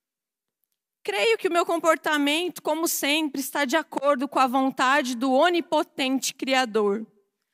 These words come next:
Por isso, enquanto eu me mantiver vivo,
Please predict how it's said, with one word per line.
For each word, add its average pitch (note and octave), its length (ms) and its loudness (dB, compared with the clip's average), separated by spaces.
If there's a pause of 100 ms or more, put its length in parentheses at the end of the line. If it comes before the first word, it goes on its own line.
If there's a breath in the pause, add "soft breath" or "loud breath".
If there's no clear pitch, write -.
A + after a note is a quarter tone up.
(460)
Por F4 200 4
isso, C#4 680 0 (400)
enquanto D#4 560 0
eu D#4+ 100 4
me D#4 80 2
mantiver D4+ 720 2
vivo, A3 760 -2